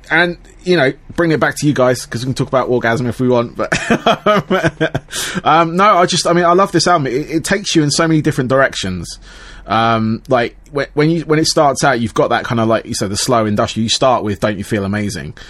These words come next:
Um, and it just goes from there, but it goes on to many different, um, I guess different gen-, different styles.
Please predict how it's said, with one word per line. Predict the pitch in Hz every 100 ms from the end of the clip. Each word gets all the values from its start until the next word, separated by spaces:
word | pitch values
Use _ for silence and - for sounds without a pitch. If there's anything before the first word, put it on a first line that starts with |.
| - - -
Um, | 101 104 101 98 98 98 -
and | 110 104 104 101 - _ - _ -
it | 120
just | 107 120
goes | 151 143
from | 127
there, | 131
but | -
it | 117
goes | 143 143 139
on | 123
to | - 123 113 76
many | 117 139 143 123
different, | 147 139 120 107 101
um, | 104 104 101 98 98 90 - - - - - - - - - - - - - -
I |
guess | 113 180
different | - 208 175 -
gen-, | 107 131 135
different | 170 139 113
styles. | - 117 139 190 190 -